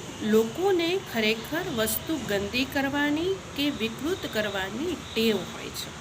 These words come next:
ખરેખર એ વિકૃત ટેવ છે કે જેમ કે ગમે ત્યાં થૂકવું, પાનની પિચકારી મારવી,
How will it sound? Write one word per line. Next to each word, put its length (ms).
ખરેખર 320
એ 80
વિકૃત 460
ટેવ 320
છે 400
કે 80
જેમ 200
કે 120
ગમે 280
ત્યાં 180
થૂકવું, 800
પાનની 280
પિચકારી 560
મારવી, 380